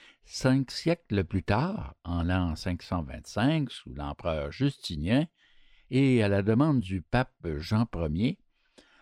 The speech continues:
un moine astronome du nom de Denis le Petit bouleverse tout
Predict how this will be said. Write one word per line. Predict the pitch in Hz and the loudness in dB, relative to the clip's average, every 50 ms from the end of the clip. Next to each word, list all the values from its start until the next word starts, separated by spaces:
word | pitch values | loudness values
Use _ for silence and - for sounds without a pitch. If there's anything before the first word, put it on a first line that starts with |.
| _ - | _ -2
un | 117 113 120 | 0 2 4
moine | 127 135 143 143 143 139 135 - | 4 4 4 4 4 2 0 0
astronome | - 160 - - - - 110 107 107 117 143 190 202 165 131 110 | 0 -2 -4 -2 -2 0 2 4 4 4 4 2 2 2 2 2
du | 95 - - 101 98 | 0 0 -2 0 2
nom | 95 104 101 104 | 2 2 2 2
de | 87 76 76 | 0 -2 -4
Denis | 73 69 73 104 107 113 120 127 120 101 | -6 -4 0 2 2 4 4 4 4 2
le | 90 82 | 2 -2
Petit | 76 - 90 80 - - - 143 151 160 - _ _ - - - _ _ _ _ _ | -2 -2 -4 -6 -6 -4 -4 -2 -2 -2 -4 _ _ -20 -20 -20 _ _ _ _ _
bouleverse | - - 113 135 139 127 104 104 120 113 - - - - | -4 0 2 2 2 2 2 2 0 0 -2 -6 -12 -2
tout | - 160 165 | -2 -2 -2